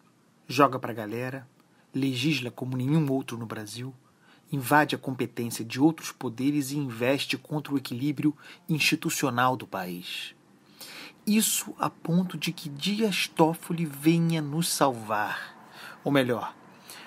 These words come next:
a ponto de que Toffoli seja um salvador. O ouvinte avalie a miséria.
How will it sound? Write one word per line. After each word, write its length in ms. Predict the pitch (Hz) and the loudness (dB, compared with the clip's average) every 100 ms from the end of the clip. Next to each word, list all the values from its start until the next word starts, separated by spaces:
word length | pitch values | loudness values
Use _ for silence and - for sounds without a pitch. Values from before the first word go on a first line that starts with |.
| - | -4
a 100 | - | -4
ponto 400 | - 156 180 170 | 0 2 2 2
de 120 | 143 | -2
que 120 | - | -6
Toffoli 680 | - - 147 165 - 180 175 | -12 4 6 6 4 0 2
seja 580 | - - - 160 175 156 | 2 2 6 6 6 2
um 140 | 160 | 0
salvador. 1300 | 147 - - 151 170 160 139 160 120 123 127 - - - - - - - - - - | 0 0 2 4 4 4 2 2 2 -2 -2 -4 -12 -16 -20 -20 -20 -20 -20 -18 -8
O 100 | 131 | -2
ouvinte 580 | 131 123 117 135 139 - | 0 -2 -4 -4 -2 -2
avalie 760 | 123 123 117 110 113 120 113 113 - - - | -2 0 0 -2 -6 -10 -12 -14 -20 -20 -8
a 80 | 104 | -6
miséria. 720 | 117 95 98 101 98 95 | -4 -4 -4 -4 -4 -10